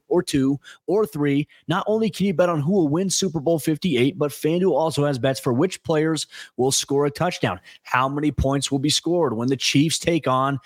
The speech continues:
the San Francisco forty-niners. Will Christian McCaffrey be an anytime touchdown scorer? You can get in on the action on FanDuel Sportsbook.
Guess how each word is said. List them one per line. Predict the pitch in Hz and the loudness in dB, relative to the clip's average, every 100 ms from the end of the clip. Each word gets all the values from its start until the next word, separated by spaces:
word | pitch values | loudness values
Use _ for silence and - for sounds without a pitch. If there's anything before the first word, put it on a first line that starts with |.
| - - | -16 -20
the | - 107 135 156 | -8 0 2 2
San | 131 131 | 0 0
Francisco | 151 131 139 131 143 | 0 0 0 2 0
forty-niners. | - 147 147 143 156 156 104 | 0 0 2 2 0 0 0
Will | 113 135 | 0 -2
Christian | - 165 - 185 | 0 -2 0 0
McCaffrey | 165 - 190 214 165 110 - - - - - | -2 0 0 2 2 0 -2 -12 -14 -14 -4
be | 135 165 170 | 0 2 2
an | 147 | 0
anytime | 175 185 175 180 | -2 -2 0 0
touchdown | 151 160 - 165 160 | 2 0 0 0 0
scorer? | - 175 175 | -2 0 2
You | 147 156 | 2 0
can | 156 | 0
get | 151 156 | 0 2
in | 151 | 2
on | 151 | 2
the | 147 | 0
action | 135 143 156 | 0 0 0
on | 139 139 | 0 0
FanDuel | - 147 151 131 147 151 | 0 0 0 0 0 0
Sportsbook. | - 160 160 - 107 | -2 0 0 0 -2